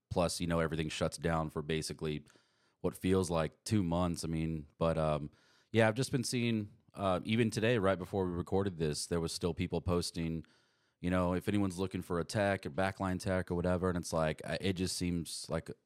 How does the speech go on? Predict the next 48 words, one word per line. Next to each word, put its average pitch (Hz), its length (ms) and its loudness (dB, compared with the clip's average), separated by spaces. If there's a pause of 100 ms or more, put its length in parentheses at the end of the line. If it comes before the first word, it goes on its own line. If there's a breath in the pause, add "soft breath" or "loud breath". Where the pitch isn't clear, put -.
a 80 60 -6 (520)
very 92 200 4
large 82 360 2
amount 78 280 0
of 76 80 -6
people 78 420 -2
are 71 360 -2
looking 82 280 -2
for 76 120 -6
work. 73 260 -4
So 78 280 -2 (480 soft breath)
I 117 60 4
don't 127 100 4
know 123 80 4
if 110 80 0
something's 110 340 -2
changed 110 480 0
or 92 140 2
if - 100 -4
it's 85 160 -6
just - 220 -4
slow 92 200 2
for 85 140 -2
everybody. 92 380 2
Maybe 90 240 2
things 90 200 0
are 85 60 -2
slowing 87 380 0
down 85 260 2
after, 82 420 -2 (640 soft breath)
after 90 240 -2
covid. 90 480 2
I 82 60 2
mean, 85 180 0
I 85 140 2
think 92 260 -4
those 85 300 0
first - 320 -2
couple 85 220 -2
of 82 60 0
years 87 320 2
coming 82 280 -2
out 85 180 2
were 78 180 0
really, 85 380 0
really 78 260 0
strong, 85 520 0
and 73 240 -2